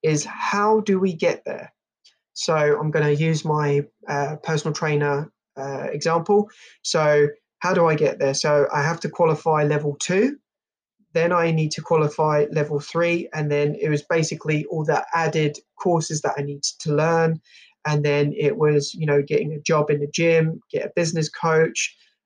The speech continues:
uh, da, da, da, da, da. And so that's, uh, just to help you, give you the steps so you ha-, have goals to shoot for and you know where you're going.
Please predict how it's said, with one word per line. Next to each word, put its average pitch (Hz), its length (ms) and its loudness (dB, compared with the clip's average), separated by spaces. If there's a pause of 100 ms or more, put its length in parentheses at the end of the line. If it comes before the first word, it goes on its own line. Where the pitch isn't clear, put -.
(160)
uh, 143 380 0 (560)
da, 180 120 2
da, 160 100 0
da, 156 140 2
da, 151 120 -4
da. 151 260 0 (100)
And 147 320 0 (120)
so 156 420 2 (120)
that's, - 440 -4 (200)
uh, 147 420 2 (840)
just 170 220 -4
to 170 80 0
help 196 420 0
you, 175 80 -4
give 156 200 -4
you 160 120 -4
the 156 100 -4
steps - 640 -4
so - 160 -4
you 156 180 2
ha-, 170 160 0
have 170 360 -2 (580)
goals 196 360 4
to - 140 -2
shoot 175 280 -2
for 160 320 0
and 160 120 2
you 160 80 4
know 160 200 2
where 151 160 2
you're 147 120 2
going. 139 400 -2